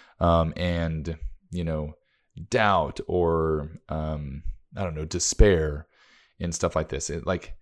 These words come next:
there was, I mean, there was, there are points, or there have been points when I'm like,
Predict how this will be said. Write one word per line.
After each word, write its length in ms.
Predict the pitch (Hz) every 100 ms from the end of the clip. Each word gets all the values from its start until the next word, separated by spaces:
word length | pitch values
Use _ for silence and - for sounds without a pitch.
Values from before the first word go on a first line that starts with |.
| _ _ _
there 160 | 90 113
was, 240 | 139 101
I 60 | 92
mean, 260 | 90 80
there 220 | 107 143 101
was, 100 | 92
there 240 | 110 131
are 60 | 107
points, 340 | - 110 113
or 60 | 87
there 120 | 82
have 280 | - 123 98
been 160 | 80
points 280 | - 87 85
when 120 | 85
I'm 120 | 85
like, 360 | 85 82 78 -